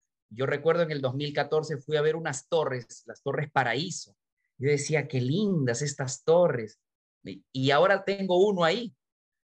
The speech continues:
Y entonces es una cosa increíble porque con mi esposa decíamos, "Mira, ¿tú te acuerdas cuando vinimos esto a hacer la presentación de esto?". Y ahora somos dueños de una.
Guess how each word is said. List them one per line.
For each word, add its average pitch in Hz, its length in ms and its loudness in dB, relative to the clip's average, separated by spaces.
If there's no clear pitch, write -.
Y 135 220 0
entonces 147 640 -2
es 156 200 -6
una 185 200 -2
cosa 185 200 -2
increíble 190 480 -2
porque 143 460 -6
con 147 240 -4
mi 156 80 0
esposa 165 320 0
decíamos, 175 380 -2
"Mira, 214 220 0
¿tú 208 120 -4
te 202 60 -2
acuerdas 202 300 -2
cuando 175 220 -2
vinimos 175 440 -6
esto 180 200 -4
a 170 40 0
hacer 196 280 -4
la 143 180 0
presentación 151 1040 -2
de 170 200 -4
esto?". 220 260 -10
Y 139 100 -4
ahora 151 220 0
somos 175 280 -6
dueños 160 320 -2
de 131 100 -4
una. 131 320 -6